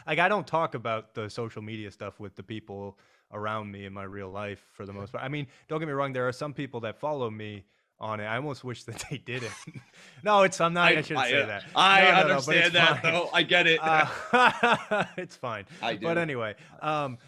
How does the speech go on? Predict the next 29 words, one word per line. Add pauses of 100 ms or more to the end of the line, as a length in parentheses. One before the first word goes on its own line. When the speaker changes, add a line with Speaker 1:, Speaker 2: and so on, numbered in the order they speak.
(120)
Speaker 1:
but
no,
it's,
it's
more
of
just,
like,
I
really
d-,
have
tried
to
sort
of,
uh, (920)
uh,
segment.
It
was
like
Son
of
Anders
is
the
alter
ego